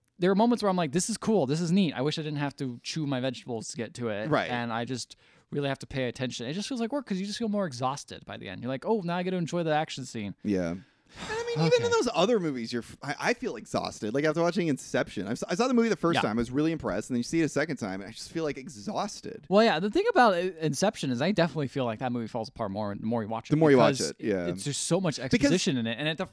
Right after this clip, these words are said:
Speaker 1: it's some real, it's really interesting the first time you watch it.
Speaker 2: Yeah, yeah, yeah.
Speaker 1: But then the second time you watch it, you're just like, "These, this is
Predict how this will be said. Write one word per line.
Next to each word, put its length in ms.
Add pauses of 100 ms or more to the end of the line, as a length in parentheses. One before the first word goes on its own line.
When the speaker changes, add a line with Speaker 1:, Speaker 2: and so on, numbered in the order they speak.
Speaker 1:
it's 140
some 300
real, 200
it's 180
really 320
interesting 720 (420)
the 60
first 260
time 140
you 80
watch 260
it. 60
Speaker 2:
Yeah, 140
yeah, 120
yeah. 160
Speaker 1:
But 60
then 100
the 60
second 220
time 100
you 80
watch 240
it, 180
you're 140
just 220
like, 160
"These, 260
this 120
is 240